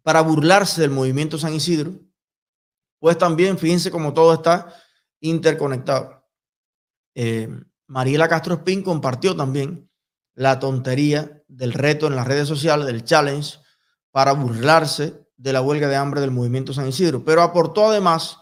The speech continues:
un texto propio que vamos a leerlo a continuación.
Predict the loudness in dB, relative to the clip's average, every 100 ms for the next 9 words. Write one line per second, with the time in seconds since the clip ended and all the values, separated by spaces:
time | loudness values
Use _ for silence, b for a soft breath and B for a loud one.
0 | b b _ _ -6 -4 2 2 0 -6
1 | -4 2 0 2 -6 -8 _ _ _ _
2 | _ _ _ _ -2 -2 -4 -4 -2 0
3 | 0 2 2 0 0 -2 -2 -2 -2 -2
4 | -2 -8 -20